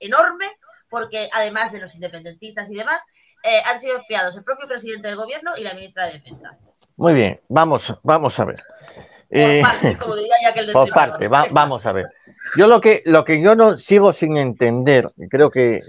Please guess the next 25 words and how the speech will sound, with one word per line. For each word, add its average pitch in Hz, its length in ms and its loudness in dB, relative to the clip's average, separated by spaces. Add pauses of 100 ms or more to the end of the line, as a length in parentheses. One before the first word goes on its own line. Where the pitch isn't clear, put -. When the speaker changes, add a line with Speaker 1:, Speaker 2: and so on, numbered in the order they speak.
(200)
Speaker 2:
Héctor 123 380 0
también 117 260 -4
lo 120 80 -4
comentó 107 480 -2
antes 107 460 -2
y 101 260 -8
todos 113 420 0
comentasteis 101 680 -8
antes, 135 380 -2 (320)
vamos 143 220 0
a 117 60 4
ver, 101 180 0 (220)
esta 175 260 4
funcionaria, 180 640 2 (640)
¿vale? 127 340 -6 (100)
La 104 120 -2
directora 101 380 4
del 131 180 4
C 147 100 -2
N 131 180 0
I, 143 60 -2
que 123 100 0
ha 110 40 2
sido 120 240 0
cesada, 185 480 2